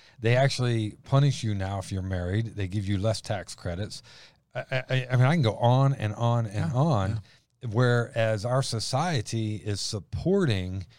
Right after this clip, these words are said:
Speaker 1: anything anti-God.
Speaker 2: Yeah.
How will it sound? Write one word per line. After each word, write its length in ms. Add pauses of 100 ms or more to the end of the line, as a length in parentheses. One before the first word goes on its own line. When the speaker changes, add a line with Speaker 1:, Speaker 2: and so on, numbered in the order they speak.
(360)
Speaker 1:
anything 880 (220)
anti-God. 800 (420)
Speaker 2:
Yeah. 60